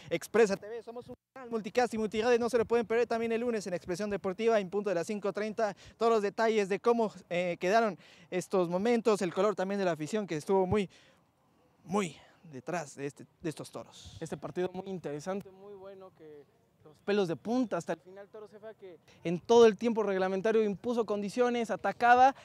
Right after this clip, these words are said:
Speaker 2: pero en los penales desgraciadamente terminaron perdiendo.
Speaker 1: Memo García cero por cero y estos toros a descansar un poco para poder, eh, disputar ahora la siguiente fase, las semifinales,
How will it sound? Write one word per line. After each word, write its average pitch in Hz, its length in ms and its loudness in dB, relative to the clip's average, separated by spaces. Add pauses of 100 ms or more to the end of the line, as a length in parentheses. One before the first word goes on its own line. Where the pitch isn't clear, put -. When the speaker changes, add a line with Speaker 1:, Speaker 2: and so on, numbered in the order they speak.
(100)
Speaker 2:
pero 175 160 -4
en 175 60 0
los 170 140 -4
penales 196 340 -2
desgraciadamente 202 1000 -2 (360)
terminaron 165 460 -8
perdiendo. 131 420 -16 (160)
Speaker 1:
Memo 185 180 -4
García 170 360 0
cero 196 180 0
por 175 160 -2
cero 226 380 4
y 165 80 -4
estos 180 260 -6
toros 220 600 0 (200)
a - 60 -14
descansar 139 380 -8
un 175 100 -6
poco 196 400 0
para 143 220 -4
poder, 160 320 0 (340)
eh, 135 240 -2
disputar 151 380 -2
ahora 175 180 2
la 147 140 -2
siguiente 151 420 -6
fase, 175 300 -2
las 139 160 -8
semifinales, 185 600 2